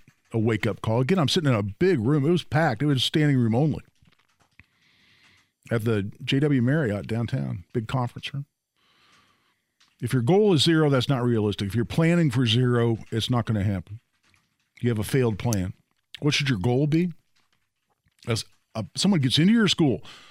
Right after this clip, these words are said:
with a shooting, with, with a gun, and they're shooting students or staff or both. The most realistic goal you can have is to have single-digit casualties. That is, single-digit people getting shot.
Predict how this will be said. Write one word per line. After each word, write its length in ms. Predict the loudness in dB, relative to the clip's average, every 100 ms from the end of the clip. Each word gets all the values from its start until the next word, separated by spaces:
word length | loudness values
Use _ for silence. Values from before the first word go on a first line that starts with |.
| _
with 220 | -2 0
a 40 | 2
shooting, 360 | 2 2 0 0
with, 220 | -2 2
with 180 | 2 0
a 40 |
gun, 380 | 0 2 2 0
and 140 | 0 2
they're 120 | 2
shooting 400 | 2 2 4 2
students 460 | 2 0 0 -8 -14 _ _ _ _
or 100 | -6
staff 420 | -4 0 -2 -2 -6
or 120 | -2
both. 380 | 0 -2 -4 -14 _ _ _ _ _ _ _ _ _ _ _ _ _ _ _ _ _ _ _ _ _ _ _ _ _ _ _ _ _ _ _ _ _ _ _
The 80 | 0
most 220 | 2 2
realistic 540 | 2 2 4 2 0 0
goal 280 | 2 4 2
you 140 | 2
can 140 | 2
have 440 | 2 2 2 0 -6 _ _ _ _ -6
is 100 | -2
to 60 | 2
have 200 | 2 2
single-digit 680 | 2 2 2 2 0 0
casualties. 640 | -2 -2 -2 -6 -10 -12 -14 _ _
That 160 | 0 0
is, 160 | 2
single-digit 600 | 2 2 2 0 0 -2
people 220 | -2 -2 -2
getting 260 | -4 -6
shot. 300 | -8 -8 -12